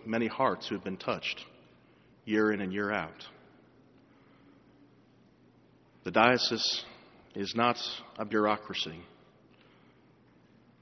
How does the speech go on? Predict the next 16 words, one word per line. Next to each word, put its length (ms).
but 60
it's 160
a 40
mission-oriented, 1500
it's, 220
it's 100
a 40
commission 500
by 140
God 280
to 80
be 120
on 140
the 60
front 280
lines 640